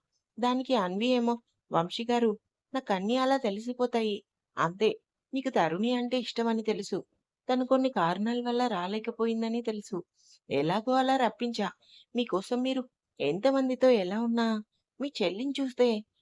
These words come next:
మీ ఫేస్‌లో ఆటోమేటిక్‌గా స్మైల్ వస్తుంది" అని ఇంకా చాలా విషయాలు తెలుసుకొని, "కానీ మనం తర్వాత మాట్లాడుకుందాం,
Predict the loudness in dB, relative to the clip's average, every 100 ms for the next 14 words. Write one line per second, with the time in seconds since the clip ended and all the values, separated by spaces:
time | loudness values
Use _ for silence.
0 | _ -8 -2 0 0 0 0 2 0 2
1 | 2 0 0 0 0 -2 -2 -2 -4 -4
2 | -2 0 -2 -4 -10 _ _ _ _ -6
3 | -4 -4 -4 -2 0 0 0 0 0 2
4 | 0 0 -2 0 -2 -6 _ _ _ -4
5 | -2 -4 -4 _ _ _ -2 0 0 0
6 | -2 -2 -2 0 0 0 -2 0 0 0